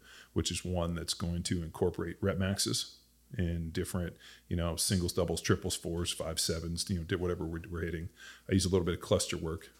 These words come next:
We're gonna always use some form of compensatory acceleration speed work. The idea of some mechanical advantage increases soda speed,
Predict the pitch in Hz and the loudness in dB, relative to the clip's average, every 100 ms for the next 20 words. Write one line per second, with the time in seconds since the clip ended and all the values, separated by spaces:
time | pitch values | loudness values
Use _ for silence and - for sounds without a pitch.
0 | _ 95 92 90 95 92 - 92 - 85 | _ 0 2 2 2 2 2 0 0 -2
1 | 90 85 - - 95 - 85 - 85 85 | -2 -4 -4 0 0 0 -2 -2 -2 -2
2 | 87 - 90 - 85 85 85 - - - | -2 0 -2 -2 -4 -4 -8 -10 -20 -20
3 | - - 92 92 90 82 - - - - | -10 4 6 8 6 4 -2 -16 -14 -2
4 | 87 - 90 90 87 85 92 87 78 87 | 2 6 6 4 0 0 0 2 0 -2
5 | - 90 - - - 85 82 - 85 80 | -2 0 0 0 2 2 0 0 0 -2